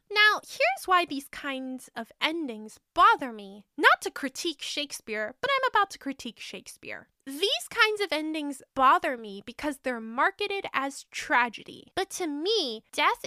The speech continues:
isn't particularly tragic if you're the person who's dying. If Hamlet dies, which he does, that is sad for the people around him. But if everybody else around him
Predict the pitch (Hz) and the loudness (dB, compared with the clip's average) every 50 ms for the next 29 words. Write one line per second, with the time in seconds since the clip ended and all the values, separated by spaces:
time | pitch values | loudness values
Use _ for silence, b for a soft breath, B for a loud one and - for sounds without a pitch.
0 | - - 302 285 - 349 - - - 262 262 - - 302 294 - 302 269 240 226 | -8 -6 -6 -6 -6 -8 -8 -8 -10 -12 -10 -6 -8 -8 -8 -6 -6 -6 -4 -4
1 | 220 208 - - - - - - 262 247 269 302 285 - 208 208 196 _ - - | -8 -10 -12 -10 -8 -6 -6 0 2 4 4 4 4 2 -4 -8 -8 _ -16 -20
2 | _ - 240 220 - - 214 220 240 254 262 285 302 277 262 247 _ - - 254 | _ -12 -12 -12 -10 -12 -8 -4 -2 0 0 0 0 -2 -6 -8 _ -6 -4 -4
3 | 254 - - 240 226 220 226 226 214 208 - - 247 214 226 226 226 220 196 196 | -4 -4 -8 -10 -10 -8 -10 -10 -10 -12 -6 -2 -2 0 0 0 -2 -2 -8 -12
4 | 226 - - 226 - _ - - - - - - 381 392 427 494 523 539 508 508 | -14 -18 -20 -20 -20 _ -6 -6 -6 -4 -6 -4 -2 -2 0 0 0 -2 -2 -4
5 | - - 269 233 226 214 214 220 254 - - _ _ 240 220 220 - - - 359 | -2 -2 0 0 2 0 -2 -4 -6 -8 -12 _ _ -12 -12 -10 -10 -10 -12 -6
6 | - 262 214 202 202 226 - - b b b - 247 254 339 440 508 - - - | -4 -4 -2 -2 -4 -6 -10 -12 b b b 4 6 6 6 6 2 0 -2 -8
7 | - - 262 311 392 349 240 226 220 - - - 240 240 269 - - 262 220 - | 2 6 6 8 8 8 6 4 2 -4 -6 -8 -6 -6 -6 -10 -10 -12 -12 -10
8 | - 247 254 269 294 330 415 480 466 349 - - - - - 208 _ _ - 311 | -8 -6 -6 -4 -2 4 4 4 4 4 0 -6 -12 -14 -14 -16 _ _ 4 4
9 | 359 381 381 - 370 359 381 - 466 539 508 - - 285 277 285 285 254 - _ | 4 4 4 4 2 2 4 2 -2 -4 -4 -2 -2 -2 0 0 -4 -8 -10 _
10 | - - 285 302 262 220 - - - - - _ - 247 247 247 240 240 247 285 | -2 -2 0 0 0 -4 -6 -10 -14 -14 -14 _ -4 -4 -4 -2 -2 2 4 4
11 | 320 392 427 381 320 - 269 247 233 247 | 4 4 4 0 -2 -2 -4 -6 -6 -6